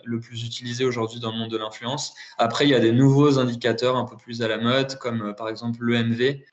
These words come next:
euh, qui veut dire Earned Media Value. Euh, en gros, c'est, euh,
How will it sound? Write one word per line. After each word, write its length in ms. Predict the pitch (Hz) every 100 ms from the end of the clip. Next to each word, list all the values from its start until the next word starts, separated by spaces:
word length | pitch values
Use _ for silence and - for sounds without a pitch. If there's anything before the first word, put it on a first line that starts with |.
| 123
euh, 200 | 113 113
qui 200 | - 117
veut 100 | 113
dire 240 | 113 107 -
Earned 300 | 123 123 123
Media 320 | 117 113 120
Value. 420 | 113 113 110 131 151 - _ 117
Euh, 220 | 110 107
en 240 | 104 117
gros, 260 | 117 127 139
c'est, 320 | 139 135 127
euh, 220 | 113 107